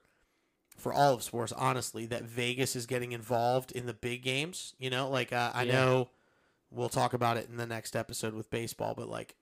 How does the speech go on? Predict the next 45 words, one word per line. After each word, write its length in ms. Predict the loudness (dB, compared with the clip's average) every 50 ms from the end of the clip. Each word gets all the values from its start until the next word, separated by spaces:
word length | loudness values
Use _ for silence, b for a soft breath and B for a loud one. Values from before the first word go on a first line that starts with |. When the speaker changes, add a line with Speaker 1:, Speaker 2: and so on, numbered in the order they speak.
| _
Speaker 1:
Oakland 520 | 2 4 4 4 4 0 -2 -2 -2 -2 -2
had 200 | -2 -2 0 0
a 100 | 0 0
whole, 300 | 2 4 4 4 4 2
like, 360 | 0 -2 -6 -8 -10 -14 -18 -20 _ _ _ _ _ _ _ _ _
"Sell 300 | _ -4 0 2 4 4
the 80 | 4 4
team, 340 | 2 2 2 2 2 2 4
don't 200 | 2 2 2 0
move 260 | -2 0 2 4 4
us," 300 | 6 6 6 4 2 -2
but, 180 | -6 -6 -6 -6
like, 360 | -6 -6 -6 -8 -10 -16 -20 -20 _ _ _ _ _ _ _
at 80 | -16 -10
the 80 | -6
same 320 | -4 -2 -2 -2 -2 -2 -4
time, 400 | -4 -4 -2 -2 -4 -6 -8 -10 -10
Speaker 2:
Yeah. 280 | -8 -6 -4 -4 -6 -8 -2 0
Speaker 1:
I 80 | 2
don't 180 | 4 4 2 0
care. 300 | -4 -4 -2 0 0 0
It's 260 | 0 0 -2 -2 -2
never 240 | 0 2 4 4 4
been 220 | 4 2 0 0 2
about 280 | 2 2 2 0 0
the 80 | -4 -8
fans 720 | -8 -6 -4 -4 -2 -2 -2 -2 -2 -4 -6 -8 -8 -10 -14 _ _ _ _ _ _ _ _ _ _
for 200 | -6 0 2 6 6
Oakland. 420 | 6 6 6 4 0 0 -2 -4 -8 _ _ -12
Speaker 2:
Yeah. 220 | -6 -2 0 2 2
Speaker 1:
It's, 180 | 2 2 0 -2
it's 160 | -2 0 2
always 260 | 4 4 4 4 2
been 140 | 2 -2 -2
about, 380 | 2 4 4 6 6 4 4 2
"Hey, 260 | 2 4 4 4 4
like, 320 | 4 4 2 2 2 -2 -8 _ _ _ _ _ _ _ _ _ _
fans, 400 | -6 0 4 4 4 4 4 2
if 120 | 0 0 0
you 180 | 4 4 6
want 200 | 8 8 8 8
us 220 | 6 6 4 2 0
to 100 | 0 0
stay, 540 | 0 2 4 6 8 8 8 6 4 2 0
vote 460 | -6 -6 0 2 4 4 4 4 0